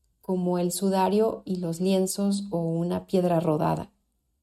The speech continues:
Pensaba yo en un árbol de aguacate que tenemos en, en el patio. Cuando lo veíamos cargado de flores,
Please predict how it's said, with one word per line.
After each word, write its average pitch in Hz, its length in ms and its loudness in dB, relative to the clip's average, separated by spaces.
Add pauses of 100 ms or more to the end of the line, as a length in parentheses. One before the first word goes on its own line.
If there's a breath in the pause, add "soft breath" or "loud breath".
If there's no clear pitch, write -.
(640)
Pensaba 233 420 0
yo 233 260 4
en 202 640 2
un 214 160 2
árbol 214 320 4
de 208 60 4
aguacate 180 580 0
que 190 100 -4
tenemos 175 680 -2
en, 160 500 -4 (220)
en 160 220 -2
el 160 120 -4
patio. 175 500 -2 (680)
Cuando 185 220 -4
lo 185 140 2
veíamos 196 380 2
cargado 190 380 2
de 190 100 2
flores, 190 560 0